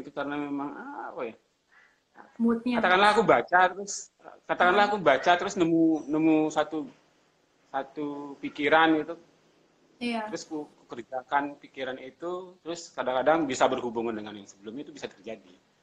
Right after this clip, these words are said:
Speaker 1: Jadi tidak,
Speaker 2: Hmm.
Speaker 1: tidak ada, tidak ada, "Oh, ini mesti dilanjutkan dengan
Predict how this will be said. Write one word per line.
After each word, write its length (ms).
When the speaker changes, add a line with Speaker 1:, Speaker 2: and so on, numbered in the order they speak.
Speaker 1:
Jadi 200
tidak, 240
Speaker 2:
Hmm. 200
Speaker 1:
tidak 200
ada, 240
tidak 440
ada, 460
"Oh, 160
ini 240
mesti 320
dilanjutkan 680
dengan 440